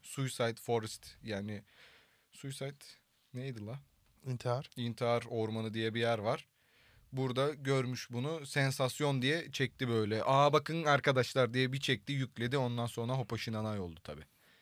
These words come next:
Speaker 2: Abi intihar ormanı derken yani herkes orada intihar edebilir mi? Öyle bir şey mi var?
Speaker 1: <laughs> Hayır, öyle bir serbestlik yok ama hani Japonya'da ağır şartlar altında hani bizim şu an <laughs> çalıştığımız gibi herkes çalıştığı için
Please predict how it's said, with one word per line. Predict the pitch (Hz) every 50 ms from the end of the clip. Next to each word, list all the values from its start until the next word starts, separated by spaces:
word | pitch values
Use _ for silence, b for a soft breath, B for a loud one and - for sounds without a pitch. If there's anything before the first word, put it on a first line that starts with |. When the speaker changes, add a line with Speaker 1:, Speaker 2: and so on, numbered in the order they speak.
| b b
Speaker 2:
Abi | - - 123 120 120 117
intihar | 135 131 123 117 - - 131 123 127 127
ormanı | 120 127 123 120 123 123 123 127 123
derken | 131 135 135 135 - - 139 151 185 - _ _ _ _ _ _ _ -
yani | 139 131 139 143
herkes | 143 151 151 143 - - 135 135
orada | 135 135 135 139
intihar | 135 135 - 135 135 135
edebilir | 135 131 135 135 135 151 170 175
mi? | 147 120 110 107
Öyle | 113 117 117 120
bir | 117 -
şey | - 160 160
mi | 143 120 110
var? | 110 - - - -
Speaker 1:
<laughs> | - 110 98
Hayır, | 131 120 120 -
öyle | - 131 117 110 107 110 107
bir | 113 120 117 - B B B B B
serbestlik | B - - 123 117 117 127 123 - - 143 139 165
yok | 175 180 - -
ama | 143 143 170 185 180 -
hani | 156 151 147 143 139 139 143
Japonya'da | 131 123 139 135 139 156 151 147 135 127 123 139 -
ağır | 120 123 127 131
şartlar | 117 - 135 120 - 123 123 117
altında | 113 110 101 - 113 117
hani | 117 120 120
bizim | 120 113 117 135 131 - b b b b b b b
şu | - - 143
an | 135 135 135
<laughs> | 131 - -
çalıştığımız | 185 170 147 147 143 - - - - 165 147 156 156 139
gibi | 135 - 165 151
herkes | 156 151 160 170 - - 151 139
çalıştığı | - - 143 135 139 143 139 - 175
için | 160 151 139 - - 185 202